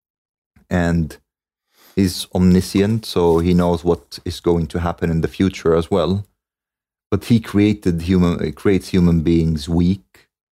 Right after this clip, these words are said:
in order to sin, and he gets upset about them sinning, even though he saw this and this is how he created them.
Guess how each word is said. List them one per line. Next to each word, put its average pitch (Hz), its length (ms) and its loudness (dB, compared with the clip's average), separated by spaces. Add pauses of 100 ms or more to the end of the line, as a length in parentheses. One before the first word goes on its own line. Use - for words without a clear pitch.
(320)
in 92 80 4
order 87 180 0
to - 140 -2
sin, 110 520 -2
and 92 80 0
he 92 120 4
gets 95 400 -4
upset - 520 -6
about 85 300 -4
them 85 100 -2
sinning, 98 440 0
even 87 280 2
though 87 460 2 (680)
he 82 240 0
saw 92 440 0
this 95 320 -4
and 82 200 -2
this 73 140 -8
is - 80 -14
how 82 220 -2
he 87 120 -2
created 90 440 -2
them. 117 220 -2